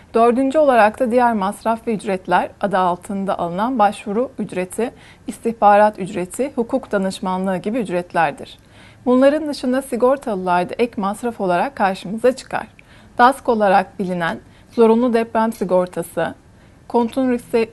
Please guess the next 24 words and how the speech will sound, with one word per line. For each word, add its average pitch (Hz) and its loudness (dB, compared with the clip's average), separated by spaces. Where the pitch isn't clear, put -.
risklerine 226 -2
karşı 208 0
konut 226 -2
sigortası 175 -4
ve 240 2
krediyi 240 2
alan 220 0
kişi - -8
için 226 -4
bireysel 220 0
yaşam 214 -2
sigortası 180 -6
talep 226 -2
edilen 214 -2
sigortalardır. 170 -4
Sigorta 294 4
konusunda 254 -2
yalnızca 262 0
size 254 0
önerilen 202 0
seçeneklerle 214 -2
kesinlikle 233 -2
yetinmemeniz 208 -4
gerekir. - -10